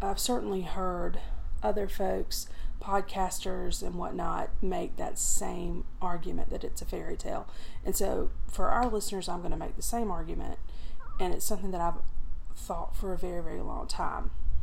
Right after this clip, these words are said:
Now, when I was listening to the commentary, J J Abrams did a director's commentary on The Force Awakens. If you decided to spend an extra, you know, thirty dollars on yet another copy of,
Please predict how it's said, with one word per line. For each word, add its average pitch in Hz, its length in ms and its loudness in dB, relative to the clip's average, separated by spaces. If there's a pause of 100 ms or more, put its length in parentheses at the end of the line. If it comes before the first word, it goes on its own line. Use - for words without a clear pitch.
(180)
Now, 180 460 0 (300)
when 196 260 2
I 277 320 -2
was 202 400 -6
listening 196 460 -4
to 190 340 -2
the 190 80 4
commentary, 214 880 2
J 196 220 -6
J 196 220 -8
Abrams 190 400 -8
did 175 120 -6
a - 40 -6
director's 175 500 -4
commentary 190 720 -6
on 170 240 -6
The 175 60 -4
Force - 260 -2
Awakens. 180 640 -2 (440)
If 175 140 -8
you 190 100 -4
decided 175 400 -2
to - 60 -4
spend 175 320 -4
an 160 100 -4
extra, 170 380 2
you 160 60 0
know, 151 120 0
thirty 165 340 0
dollars 160 440 -4
on 151 260 -2
yet 156 160 -4
another 147 300 0
copy 165 420 -2
of, - 220 0